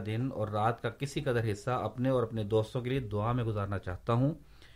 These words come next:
اس لیے تمام دوست جو یہاں موجود ہیں اپنا نام ما جائے سکونت لکھ کر میرے پاس بھیج دیں تاکہ دعا کرتے وقت مجھے یاد رہے۔ تعمیل ارشاد میں ایک فہرست احباب کی ترتیب دے کر بھیج دی گئی۔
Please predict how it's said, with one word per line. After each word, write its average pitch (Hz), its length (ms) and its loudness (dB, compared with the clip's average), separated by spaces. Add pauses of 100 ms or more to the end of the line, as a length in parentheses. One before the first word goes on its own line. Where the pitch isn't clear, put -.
(340)
اس 139 180 0
لیے 156 140 6
تمام 151 440 4
دوست 135 360 4
جو 127 120 2
یہاں 117 240 2
موجود 117 480 2
ہیں 131 200 2
اپنا 117 300 0
نام 117 460 2
ما 123 240 4
جائے 120 240 2
سکونت 131 420 2
لکھ 117 160 0
کر 127 100 2
میرے 113 240 0
پاس 123 220 2 (100)
بھیج 120 280 2
دیں 92 140 -4 (800)
تاکہ 120 300 4
دعا 117 320 6
کرتے 139 280 -2
وقت 120 200 -4
مجھے 117 160 0
یاد 110 260 0
رہے۔ 113 320 2 (720)
تعمیل 120 340 8
ارشاد 127 480 6
میں 123 160 0
ایک 117 180 2
فہرست 120 400 4
احباب 110 380 2
کی 120 80 0
ترتیب 117 460 -2
دے 120 100 4
کر 117 140 2
بھیج 101 300 0
دی 120 120 0
گئی۔ 117 180 2